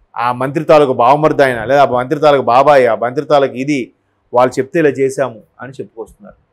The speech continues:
చెప్పుకొస్తున్నప్పుడు ఏమవుతుంది? ఖచ్చితంగా తీగలాగితే డొంకంతా కదులుతుంది. So అందుకు ఎవరు మాట్లాడట్లేదు, ఎవరు విమర్శ చేయట్లేదు, ఎవరు కూడా ఇది క-, ప్రభుత్వ కక్ష సాధింపు చర్య అని కూడా కనీసం ఒక స్టేట్మెంట్ ఇవ్వట్లే.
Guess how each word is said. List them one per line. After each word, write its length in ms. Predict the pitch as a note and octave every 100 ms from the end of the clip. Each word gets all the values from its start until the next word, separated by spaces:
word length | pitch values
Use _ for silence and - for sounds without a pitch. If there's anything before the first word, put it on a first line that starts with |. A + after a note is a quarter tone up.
| _ _ _ _ _ _ F3+
చెప్పుకొస్తున్నప్పుడు 580 | F3 G#3 G3+ G3 G3 G3
ఏమవుతుంది? 240 | G3 G#3+
ఖచ్చితంగా 680 | G3+ E3+ - G#3 G3+ A#3+ D4+ _ _ _ _ _
తీగలాగితే 520 | D#3+ E3+ E3 D#3 D#3 D3
డొంకంతా 440 | C#3+ C3 B2+ C3+
కదులుతుంది. 460 | F#3 A#2+ G#2 G2 - _ _ _ _ -
So 40 |
అందుకు 360 | G#3 F#3+ A3+ C4+
ఎవరు 280 | G#3 G#3 A3
మాట్లాడట్లేదు, 640 | G3+ G3 G#3 G#3 G#3 G#3
ఎవరు 220 | F#3+ F#3+
విమర్శ 320 | G3 F3+ F#3+ G#3 F3
చేయట్లేదు, 360 | F#3+ F#3+ G#3 G#3
ఎవరు 280 | E3+ F3+ G3
కూడా 320 | G3+ G3+ F#3+ _ _ E3
ఇది 140 | E3+
క-, 140 | D#3+
ప్రభుత్వ 440 | C#3 C#3 D3 F3+ G3+
కక్ష 280 | - B2+ F3
సాధింపు 520 | F3 F#3+ G3 G3 G3+
చర్య 180 | F#3+ G3
అని 100 | F#3+
కూడా 180 | G3+
కనీసం 360 | G3 F#3+ G3 G#3
ఒక 60 | F3
స్టేట్మెంట్ 460 | F#3+ G3 G#3+ G3
ఇవ్వట్లే. 440 | G3 F#3+ D#3+ G#2+